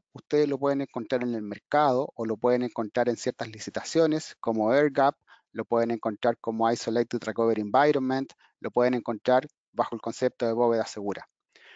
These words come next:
Bóveda segura básicamente es un espacio aislado en donde yo tengo cierto tipo de datos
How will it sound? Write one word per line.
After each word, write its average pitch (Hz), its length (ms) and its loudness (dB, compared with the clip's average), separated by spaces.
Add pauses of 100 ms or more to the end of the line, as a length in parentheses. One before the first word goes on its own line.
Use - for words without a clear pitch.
(180)
Bóveda 175 420 4
segura 151 640 2
básicamente 147 880 0
es - 180 -4
un 143 120 0
espacio 131 580 -2
aislado 131 920 0 (320)
en 113 180 -6
donde 123 340 -2
yo 127 140 0
tengo 127 540 -2 (440)
cierto - 440 0
tipo 139 300 0
de 117 160 2
datos 165 580 0